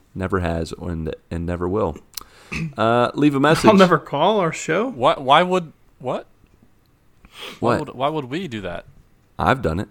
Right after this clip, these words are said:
Speaker 1: It's because Ronnie doesn't know the number.
Speaker 2: Oh, yeah, that makes sense.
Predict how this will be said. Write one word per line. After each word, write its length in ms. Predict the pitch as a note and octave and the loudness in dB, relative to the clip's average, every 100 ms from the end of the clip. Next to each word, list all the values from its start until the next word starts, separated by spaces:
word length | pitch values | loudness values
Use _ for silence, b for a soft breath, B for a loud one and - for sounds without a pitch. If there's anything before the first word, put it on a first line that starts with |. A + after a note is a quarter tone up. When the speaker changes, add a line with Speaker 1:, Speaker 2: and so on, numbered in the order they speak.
| _ _ _ _ - | _ _ _ _ -4
Speaker 1:
It's 280 | G2 - - | -2 -2 -8
because 500 | - G#2+ - C3 G2+ | 0 2 4 0 2
Ronnie 420 | F2+ F#2+ A2 A#2+ | 2 4 4 4
doesn't 360 | F#2+ G2 G2+ - | 4 4 2 -2
know 220 | F#2 F#2 | 0 0
the 140 | F2 | 2
number. 560 | E2+ D#2 E2+ E2+ D2+ E2 _ _ _ - | 0 0 0 -2 -4 -6 _ _ _ -8
Speaker 2:
Oh, 160 | G3+ D#3+ | -4 -2
yeah, 140 | D3 | -4
that 80 | C#3+ | -6
makes 220 | B2+ C#3+ | -8 -12
sense. 200 | D3 C3+ | -14 -16